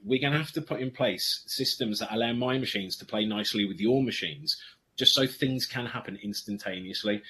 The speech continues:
And the exciting thing is it's gonna allow us to deliver much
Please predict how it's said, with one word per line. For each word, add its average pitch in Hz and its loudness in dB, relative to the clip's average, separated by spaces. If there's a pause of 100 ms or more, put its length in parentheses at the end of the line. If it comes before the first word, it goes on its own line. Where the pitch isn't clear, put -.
(200)
And 117 -4
the 123 4
exciting 147 4
thing 143 2
is 110 4
it's - -2
gonna 123 0
allow 143 2
us - 2
to 92 -8
deliver 110 0
much 117 -2